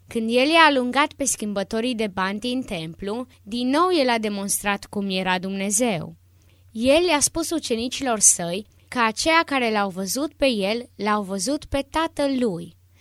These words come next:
Dar acum Isus s-a suit la cer. Acum, dacă noi ne iubim unul pe celălalt,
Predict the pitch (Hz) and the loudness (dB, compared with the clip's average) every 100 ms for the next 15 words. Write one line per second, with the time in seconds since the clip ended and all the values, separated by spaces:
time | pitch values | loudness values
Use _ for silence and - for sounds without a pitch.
0 | - 226 226 214 - 330 359 302 - 254 | -6 0 0 0 -2 0 2 2 2 0
1 | 247 - 226 - 202 180 185 175 - 208 | 0 0 0 -2 -4 -4 -4 -4 -2 -2
2 | 165 175 - _ _ _ _ - 269 - | -2 -6 -18 _ _ _ _ 2 2 0
3 | 196 175 180 202 220 214 214 214 226 247 | -6 -6 -6 -10 -2 0 0 -4 -2 0
4 | 254 220 240 320 311 226 208 214 196 - | 2 2 2 2 2 0 -2 -4 -6 -6
5 | 170 170 175 202 | -4 0 2 2